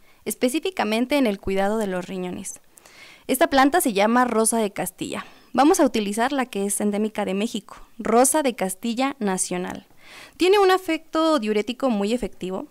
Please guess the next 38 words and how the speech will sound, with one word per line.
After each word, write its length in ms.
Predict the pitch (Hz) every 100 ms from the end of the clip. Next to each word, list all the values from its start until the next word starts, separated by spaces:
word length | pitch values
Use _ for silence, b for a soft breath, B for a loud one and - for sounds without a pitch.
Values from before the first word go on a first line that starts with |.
| -
que 100 | 208
promueve 520 | 202 202 214 220 254
la 140 | 254
producción 520 | 190 180 185 - 196
de 60 | 196
orina. 380 | 214 247 196 180 B B B
Esto 220 | - 226 262
nos 140 | 226
va 40 |
a 40 | 214
ayudar 240 | 233 220
a 40 | 226
eliminar 420 | 220 196 202 208
toxinas 640 | 208 - - 240 240 240
y 60 | 220
desechos 420 | 196 226 233 240
que 80 | -
tenemos 400 | 196 202 285 311
acumulados 560 | 240 196 190 190 214
en 100 | 208
el 140 | 190 185
cuerpo 460 | 196 196 - 240 -
y 80 | 220
que 120 | 254
ya 120 | 262
nos 160 | 330 285
están 320 | - 233 254
trayendo 600 | 247 233 226 226 233 240 B B B
estas 360 | 220 214 240
co-, 120 | - -
estos 480 | 208 202 226 226
efectos 380 | 208 190 - 214
contra-, 480 | - 190 190 180 - -
contraindica-, 640 | 196 185 185 185 190 -
indicaciones 720 | 196 190 190 - 185 196 202
para 420 | - 190 196 190 -
la 120 | -
salud. 300 | 185 185 -